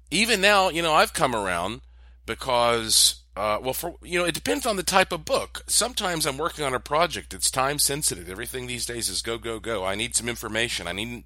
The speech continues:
need to know how to build a birdhouse right now. And it's nice to be able to get online and boom, you know, download that book and have that information at your fingertips. So I think it's a little more appropriate for,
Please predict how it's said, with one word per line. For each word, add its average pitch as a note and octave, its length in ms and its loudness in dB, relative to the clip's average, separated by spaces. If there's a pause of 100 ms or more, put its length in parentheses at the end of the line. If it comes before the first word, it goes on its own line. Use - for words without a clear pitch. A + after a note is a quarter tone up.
(160)
need C3 220 -4
to C#3+ 60 -6
know D3+ 140 0
how D3 100 6
to C3 60 0
build D#3+ 260 0
a C3+ 40 -6
birdhouse D#3 640 8
right D3 220 6
now. D3 380 6 (640)
And B2+ 120 4
it's A#2+ 140 2
nice D3+ 240 6
to C3+ 60 -12
be C3+ 140 2
able B2+ 160 2
to A2+ 80 0
get B2+ 160 2
online A#2+ 640 4 (240)
and E2+ 180 -12
boom, A#2 340 -2
you G#2+ 120 -6
know, G2+ 80 -6
download A2+ 480 0
that G2+ 240 -2
book A#2+ 240 -8
and F2 100 -8
have G#2+ 200 0
that G2+ 140 -2
information G#2 600 -8
at E2+ 80 -12
your F2 80 -10
fingertips. G2+ 640 -8
So G2+ 300 -2
I G2+ 80 -4
think D3+ 200 -6
it's - 140 -4
a A2 60 -2
little A2 180 -6
more G#2 160 -6
appropriate F#2+ 640 -8
for, F2+ 400 -8